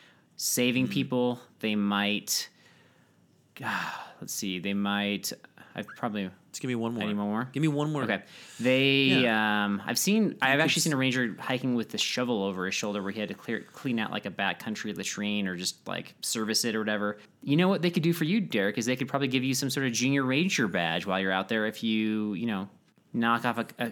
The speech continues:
Speaker 1: a couple.
Speaker 2: If we're going that route, you know, I was surprised. I was surprised. If we're gonna play hardball, <laughs> I was gonna say, you know, you, I was surprised that you missed the ranger can also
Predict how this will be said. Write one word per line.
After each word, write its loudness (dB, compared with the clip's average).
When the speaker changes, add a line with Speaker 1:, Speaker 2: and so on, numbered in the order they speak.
Speaker 1:
a -8
couple. -4
Speaker 2:
If -2
we're 4
going 6
that 6
route, 2
you 2
know, 0
I 2
was -2
surprised. -2
I 0
was -2
surprised. -4
If -2
we're 6
gonna 4
play 4
hardball, 6
<laughs> -16
I 4
was 0
gonna -2
say, 4
you 0
know, -4
you, 6
I 4
was 0
surprised 2
that 0
you -4
missed -4
the -2
ranger -2
can -10
also -4